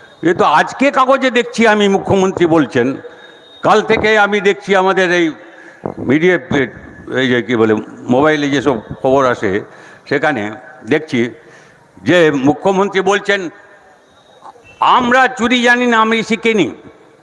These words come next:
আমার, আমাদের শুভেন্দুই চুরি শিখিয়েছে।" বাবা, আপনি তো এত করলেন, পিএইচডি, পিএইচডি করলেন, ডক্টরেট পেলেন কোথায়? আমেরিকার কোন,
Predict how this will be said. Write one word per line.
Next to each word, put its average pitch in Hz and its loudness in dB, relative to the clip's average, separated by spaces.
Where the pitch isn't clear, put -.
আমার, 226 2
আমাদের 240 2
শুভেন্দুই 294 4
চুরি 240 0
শিখিয়েছে।" 156 -6
বাবা, - -4
আপনি 107 0
তো 165 2
এত 117 0
করলেন, 185 0
পিএইচডি, 160 2
পিএইচডি 170 0
করলেন, 180 0
ডক্টরেট 170 0
পেলেন 196 0
কোথায়? 180 2
আমেরিকার 175 0
কোন, 160 0